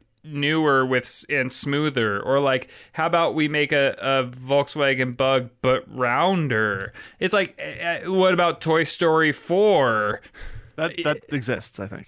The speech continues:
Speaker 1: Uh,
Speaker 2: Right?
Speaker 1: no, I know. That's the point. It's
Speaker 2: Oh,
Speaker 1: just
Speaker 2: yeah.
Speaker 1: like, we just keep making, like, what if we just redid Alien? You
Speaker 2: Well,
Speaker 1: know?
Speaker 2: yeah, I get more upset about the just reviving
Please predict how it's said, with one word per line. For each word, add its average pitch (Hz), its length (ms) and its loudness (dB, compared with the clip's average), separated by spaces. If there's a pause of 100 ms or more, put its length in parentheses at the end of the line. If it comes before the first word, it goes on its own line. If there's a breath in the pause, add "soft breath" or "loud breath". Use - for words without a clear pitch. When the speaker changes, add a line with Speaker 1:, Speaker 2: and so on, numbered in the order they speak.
Speaker 1:
Uh, 185 120 0
Speaker 2:
Right? 185 100 2
Speaker 1:
no, 180 140 4
I 165 120 4
know. 170 300 2
That's 147 220 0
the 147 120 -2
point. 131 360 2
It's 139 160 4
Speaker 2:
Oh, - 20 4
Speaker 1:
just 147 140 2
Speaker 2:
yeah. 147 40 2
Speaker 1:
like, 143 140 0
we 151 120 2
just 143 220 -2
keep 160 220 -4
making, 143 480 0
like, 139 260 -2 (160 loud breath)
what 190 220 2
if - 100 -2
we 185 140 0
just 185 280 -2
redid 180 500 0 (100)
Alien? 131 880 2 (560 loud breath)
You 156 120 -2
Speaker 2:
Well, 139 80 6
Speaker 1:
know? 147 200 4
Speaker 2:
yeah, - 120 -2
I 285 160 0
get 302 180 -4
more 175 320 2
upset 135 340 -2
about 123 380 -2
the 120 600 -10 (260)
just 156 260 -4
reviving 120 1300 -2